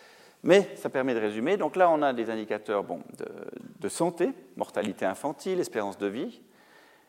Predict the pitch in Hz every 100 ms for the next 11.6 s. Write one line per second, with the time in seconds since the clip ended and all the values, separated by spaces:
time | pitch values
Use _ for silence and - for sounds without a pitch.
0 | _ 113 131 131 127 117 147 160 196 185
1 | 214 254 - - - - 143 147 143 139
2 | 139 135 135 131 127 127 127 123 120 -
3 | 107 117 110 113 120 101 104 107 107 143
4 | 180 175 135 135 123 113 135 123 117 113
5 | 107 110 - 107 98 95 92 120 240 -
6 | - - - - - - - 113 123 196
7 | 151 139 156 123 117 104 113 113 90 -
8 | 87 107 170 165 104 90 92 92 131 117
9 | 90 113 147 - 110 107 - 113 117 -
10 | 101 87 85 113 151 147 107 107 120 147
11 | 147 139 131 - 82